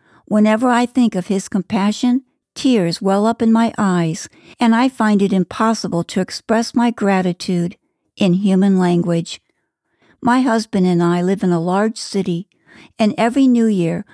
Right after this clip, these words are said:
our family of three returns to the small town where my in-laws live to celebrate the holiday.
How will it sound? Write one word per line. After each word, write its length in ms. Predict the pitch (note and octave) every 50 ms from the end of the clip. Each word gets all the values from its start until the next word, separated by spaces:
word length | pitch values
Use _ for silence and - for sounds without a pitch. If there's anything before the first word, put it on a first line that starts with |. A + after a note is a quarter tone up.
| - - _ _ -
our 300 | G3+ G#3 A3 A#3+ C4+ C4
family 460 | - - A#3+ A3 A3 G3+ G3+ F#3+ F3+
of 100 | F3 -
three 560 | - - - A3+ G3+ A3 G#3 F3+ D#3+ D#3+ - _ _ _ _ _
returns 600 | - A3 A3 G#3+ - - B3 B3 B3+ B3 - -
to 160 | - - G#3
the 100 | G3 G3+
small 400 | G3+ - - G#3+ G#3+ A3 A#3+ B3+
town 540 | C4 - - C4+ A3+ A3 G3 F3+ E3+ D#3+ - _ - - - -
where 180 | - G3+ G3
my 160 | F#3+ F#3+ F#3+
in-laws 520 | F#3 - A3 A3+ A3 F#3+ F3+ E3+ F3 F3 -
live 320 | G3 G3+ F#3+ F3 D#3+ D#3+ - _ _ -
to 100 | - G#3
celebrate 560 | - - G#3+ F#3+ C#3+ C3+ F#3+ F3+ F3+ F#3 -
the 180 | - G#3+ - -
holiday. 580 | A#3 A3 G3 F#3 F3 - F3 E3+ D#3 E3 -